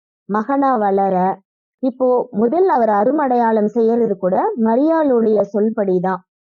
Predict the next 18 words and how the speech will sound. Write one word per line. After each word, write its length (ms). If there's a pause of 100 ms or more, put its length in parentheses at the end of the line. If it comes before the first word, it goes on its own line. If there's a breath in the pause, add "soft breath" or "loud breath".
(140)
மரியாள் 440
கேட்டுக்கிட்டதுனாலதான் 1080
இந்த 140
முதல் 320
அருமடையாளத்தையும் 960
ஆண்டவர் 480
செய்யறாரு. 460 (340)
இது 220
நம்ம 180
திருவிவிலியத்துல 960
நம்ம 300
பாக்குறோம். 440 (720)
இது 300
இல்லாம 680
மரியாள் 640 (340)
திராட்சை 480
ரசம் 320
தீந்து 280